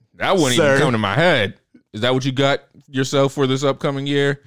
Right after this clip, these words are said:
Speaker 2: No.
Speaker 1: Nice little firefighter calendar with firefighters of all races and nationalities.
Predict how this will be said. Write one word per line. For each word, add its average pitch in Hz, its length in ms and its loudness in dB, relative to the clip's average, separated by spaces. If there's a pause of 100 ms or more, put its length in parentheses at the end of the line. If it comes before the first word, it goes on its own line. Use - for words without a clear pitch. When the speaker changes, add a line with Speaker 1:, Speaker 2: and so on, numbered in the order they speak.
(140)
Speaker 2:
No. 113 240 -2
Speaker 1:
Nice 180 160 0
little 104 140 2
firefighter 127 720 0
calendar 123 520 -2
with 98 280 -4 (500)
firefighters 117 540 0
of 98 100 -4
all 113 320 2
races 113 460 -2
and 113 100 -4
nationalities. 117 1000 -2